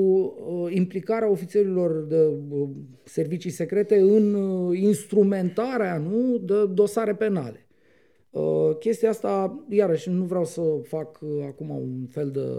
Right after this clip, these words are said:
mm, retrospectivă așa la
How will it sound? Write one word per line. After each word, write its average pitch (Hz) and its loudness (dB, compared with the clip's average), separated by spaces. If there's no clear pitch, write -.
mm, 123 -14
retrospectivă 139 -8
așa 131 -12
la 135 -8